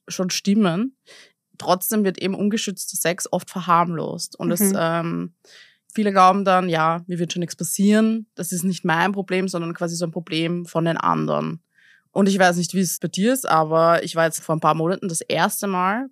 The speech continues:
Speaker 1: bei einer Hausärztin, wo ich explizit danach gefragt wurde.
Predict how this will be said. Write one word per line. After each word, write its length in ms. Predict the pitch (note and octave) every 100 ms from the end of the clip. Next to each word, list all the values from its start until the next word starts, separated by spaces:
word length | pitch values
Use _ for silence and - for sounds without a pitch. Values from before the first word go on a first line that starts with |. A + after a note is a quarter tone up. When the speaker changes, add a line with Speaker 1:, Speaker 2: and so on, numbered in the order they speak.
| _
Speaker 1:
bei 180 | - E3+ E3+
einer 640 | D3+ D#3 D3+ D#3 D#3+ F3+ _ _ _ _ -
Hausärztin, 640 | D#3+ F#3 F#3+ G3 - G3
wo 160 | F3 E3+
ich 180 | F3 -
explizit 800 | G#3+ - - G#3 F3 - F3+ F#3
danach 280 | E3+ E3+
gefragt 440 | - - C#3+ E3 -
wurde. 340 | D3 C#3+ E3